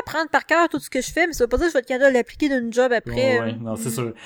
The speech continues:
Speaker 2: sais, c'est, c'est vrai que quand c'est rendu des high-level concepts, là, c'est sûr que ça, ça,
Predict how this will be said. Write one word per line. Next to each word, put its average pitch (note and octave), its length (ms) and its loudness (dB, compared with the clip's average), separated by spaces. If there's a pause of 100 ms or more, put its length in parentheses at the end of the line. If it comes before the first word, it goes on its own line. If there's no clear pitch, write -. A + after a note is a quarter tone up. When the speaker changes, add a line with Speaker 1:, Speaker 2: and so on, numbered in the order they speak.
(140)
Speaker 2:
sais, D3+ 140 0
c'est, C3 320 0
c'est C3+ 140 -4
vrai C#3 160 -2
que C3+ 100 -2
quand B2 240 -2
c'est C3+ 140 -6
rendu A#2+ 280 -2
des A2+ 240 -2
high-level A#2 600 -2
concepts, A#2 540 -10
là, A2+ 140 -8
c'est A2+ 120 -14
sûr - 180 -18
que - 80 -14
ça, G2+ 340 -14 (640)
ça, A#2 280 -2